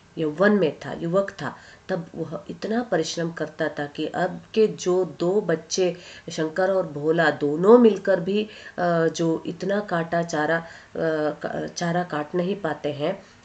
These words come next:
और इतना पूरा नहीं पड़ता है। और सुजान भगत खुद जाके इतना परिश्रम करता था, एक ही व्यक्ति दोनों का काम जैसे बराबर करता था। और उसे आज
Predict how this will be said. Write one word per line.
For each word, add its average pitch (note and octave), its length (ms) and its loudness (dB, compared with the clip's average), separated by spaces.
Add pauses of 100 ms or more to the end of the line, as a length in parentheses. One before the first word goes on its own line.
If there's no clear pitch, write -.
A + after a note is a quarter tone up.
(100)
और E3 300 -2
इतना F#3 300 -4
पूरा F3+ 340 -2
नहीं F#3 300 0
पड़ता D3 440 -4
है। C#3 300 -8 (300)
और E3 280 0 (300)
सुजान G3 420 2
भगत F3 360 -2 (300)
खुद C4 280 0 (580)
जाके F3+ 500 -2 (140)
इतना A3+ 260 -2
परिश्रम F3 460 0
करता D#3+ 360 -6
था, - 260 -6 (200)
एक A#3 300 4
ही D#4+ 260 0 (320)
व्यक्ति F3+ 640 -2 (260)
दोनों G3 400 4
का A#3 200 0
काम D3+ 380 -4 (280)
जैसे D3+ 240 -4
बराबर D3+ 460 -2 (180)
करता C#3+ 320 0
था। - 340 -8 (920)
और E3+ 280 0 (220)
उसे F3+ 440 0
आज F3 380 0